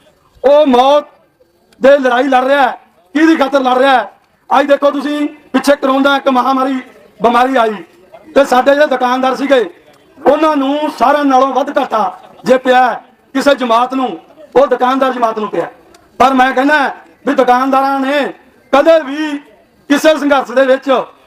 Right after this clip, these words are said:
ਵੱਧ ਤੋਂ ਵੱਧ ਯੋਗਦਾਨ ਪਾਇਆ। ਹੋ ਸਕਦਾ ਕਿਤੇ ਆਪਾਂ ਦੁਕਾਨਦਾਰ ਦੀ ਪਿੱਠ ਤੇ ਖੜੇ ਹੋਈਏ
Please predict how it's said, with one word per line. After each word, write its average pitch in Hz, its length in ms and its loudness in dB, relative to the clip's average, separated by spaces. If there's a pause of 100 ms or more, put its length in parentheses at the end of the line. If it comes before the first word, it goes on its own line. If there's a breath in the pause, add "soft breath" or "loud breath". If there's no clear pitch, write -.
(260 soft breath)
ਵੱਧ 294 240 2
ਤੋਂ 320 120 2
ਵੱਧ 302 140 2
ਯੋਗਦਾਨ 262 360 -4
ਪਾਇਆ। 247 260 -2 (560)
ਹੋ 262 160 4
ਸਕਦਾ 294 280 2 (400)
ਕਿਤੇ 254 160 -2
ਆਪਾਂ 254 200 0
ਦੁਕਾਨਦਾਰ 233 420 0
ਦੀ 247 80 -8
ਪਿੱਠ 220 200 -4
ਤੇ 240 220 2 (380)
ਖੜੇ 302 180 4
ਹੋਈਏ 262 320 2